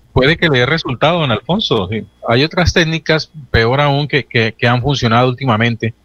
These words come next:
Por lo menos aquella de señalar a todo mundo de corrupto y la corrupción durmiendo dentro de la casa,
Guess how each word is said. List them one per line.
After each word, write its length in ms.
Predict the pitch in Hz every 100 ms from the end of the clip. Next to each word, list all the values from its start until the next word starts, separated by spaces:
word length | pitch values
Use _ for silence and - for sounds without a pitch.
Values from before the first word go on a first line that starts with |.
| _ _ _ - -
Por 100 | 110
lo 20 |
menos 180 | 110 127
aquella 340 | 117 123 120 127
de 60 |
señalar 400 | 123 104 104 113
a 100 | 123
todo 140 | 120 123
mundo 180 | 127 131
de 80 | 120
corrupto 540 | 107 107 131 123 139
y 80 | 117
la 100 | 107
corrupción 460 | 110 107 98 123
durmiendo 380 | 127 123 127 127
dentro 180 | 120 110
de 80 | 98
la 100 | 101
casa, 320 | 120 117